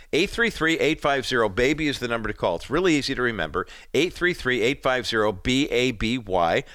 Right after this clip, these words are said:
or if you wanna do the numbers, it's eight three three, eight five zero, two two two nine. Your twenty-eight dollar donation right now will save one baby's life. Uh, one hundred forty dollar donation does five, two hundred eighty does ten.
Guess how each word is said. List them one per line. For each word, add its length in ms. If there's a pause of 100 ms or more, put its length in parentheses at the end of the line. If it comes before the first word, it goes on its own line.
(160)
or 260
if 140
you 60
wanna 200 (140)
do 100
the 80
numbers, 380
it's 100
eight 160
three 300 (240)
three, 360
eight 200
five 260
zero, 300 (220)
two 180
two 160
two 200
nine. 300 (360)
Your 100
twenty-eight 440
dollar 300
donation 540
right 280
now 300 (220)
will 120
save 300
one 180
baby's 380
life. 320 (260)
Uh, 260
one 180
hundred 260
forty 240
dollar 280
donation 460
does 160
five, 420
two 180
hundred 260
eighty 280
does 280
ten. 340